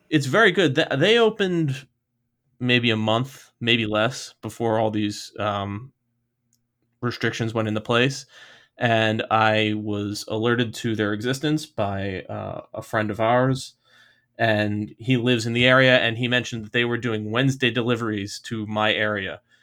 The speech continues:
And so that was late Tuesday night. I put in my order, and,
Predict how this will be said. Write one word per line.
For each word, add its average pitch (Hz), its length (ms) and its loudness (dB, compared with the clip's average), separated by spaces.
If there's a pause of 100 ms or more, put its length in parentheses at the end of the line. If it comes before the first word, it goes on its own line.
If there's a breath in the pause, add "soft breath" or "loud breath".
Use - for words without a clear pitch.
(180)
And 110 180 -6
so 104 340 0
that 107 180 0
was 113 160 -6
late 123 200 0
Tuesday 131 320 -2
night. 107 280 -2
I 107 60 -4
put 123 240 -4
in 127 100 0
my 113 200 0
order, 127 520 0
and, 104 460 -4